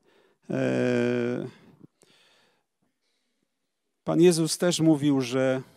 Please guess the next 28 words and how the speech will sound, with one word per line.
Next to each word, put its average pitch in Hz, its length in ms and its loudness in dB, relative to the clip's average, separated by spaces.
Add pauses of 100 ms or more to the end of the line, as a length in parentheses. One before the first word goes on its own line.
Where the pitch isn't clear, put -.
(320)
po - 140 -12
prostu, 143 680 -2 (540)
e, 127 380 -8
byli 156 300 4
ludzie, 156 320 2
którzy, 143 540 -6 (340)
no, 180 340 -2 (560)
nie 175 120 -2
chcieli 196 560 0
iść. - 380 -6
Pan 156 140 -2
Jezus 185 260 -2
mówi: 185 280 2
"Robo-, 196 300 0
żniwo 190 480 -2
jest 202 200 0
wielkie, 190 600 -4 (500)
ale 180 220 -2
robotników 185 680 -4
jest 165 180 -6
mało". 156 380 -6
Już 147 120 -8
w - 120 -14
czasach 175 360 -2
Jezusa 160 380 0
też - 180 -8
tak 127 180 -10
było. 127 400 -8